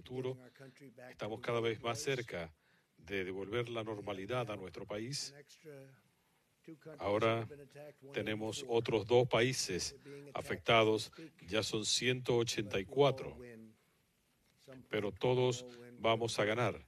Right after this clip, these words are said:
Speaker 2: Sooner than
Speaker 1: Todos
Speaker 2: people
Speaker 1: vamos a
Speaker 2: think.
Speaker 1: salir airosos
Speaker 2: Earlier today I
Speaker 1: más
Speaker 2: spoke
Speaker 1: pronto de lo que muchos se imaginan.
Speaker 2: ten thousand
Speaker 1: Más
Speaker 2: of
Speaker 1: temprano
Speaker 2: America's faith
Speaker 1: hablé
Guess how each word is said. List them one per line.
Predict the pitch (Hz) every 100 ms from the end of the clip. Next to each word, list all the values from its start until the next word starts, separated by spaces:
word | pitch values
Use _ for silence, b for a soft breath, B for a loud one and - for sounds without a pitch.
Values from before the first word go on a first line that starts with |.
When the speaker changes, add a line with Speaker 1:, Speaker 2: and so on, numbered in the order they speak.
| _ -
Speaker 2:
Sooner | - 156
than | 151
Speaker 1:
Todos | 143 120 120
Speaker 2:
people | 113 117
Speaker 1:
vamos | 123 113
a |
Speaker 2:
think. | 107
Speaker 1:
salir | 104 95 104 104
airosos | 98 92 113 117 123 110
Speaker 2:
Earlier | 156
today | - 160 156 151
I | 131
Speaker 1:
más | 107
Speaker 2:
spoke |
Speaker 1:
pronto | 127 127 123 120
de | 113
lo | 104
que | 98
muchos | 104 113 117
se | 110
imaginan. | 95 95 120 127 139 135
Speaker 2:
ten | 165 160
thousand | 165 156 156
Speaker 1:
Más | 113
Speaker 2:
of | 104
Speaker 1:
temprano | 123 120 131 123 123 123
Speaker 2:
America's | 110 147 135 123 - -
faith | 160
Speaker 1:
hablé | 101 107